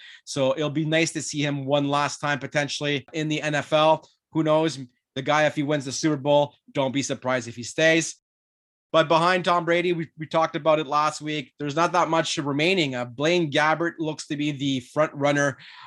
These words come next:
as the backup quarterback. And if we see Blaine Gabbert at all this year, expect to pack it up pretty darn quick for the Tampa Bay Buccaneers, who I s-, I firmly believe there's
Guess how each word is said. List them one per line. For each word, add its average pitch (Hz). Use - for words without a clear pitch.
as 131
the 139
backup 143
quarterback. 147
And 139
if 143
we 151
see 151
Blaine 139
Gabbert 139
at 151
all 156
this 135
year, 131
expect -
to 139
pack 147
it 143
up 139
pretty 160
darn 147
quick 147
for 131
the 123
Tampa 131
Bay 131
Buccaneers, 135
who 160
I 165
s-, -
I 180
firmly 233
believe 202
there's 156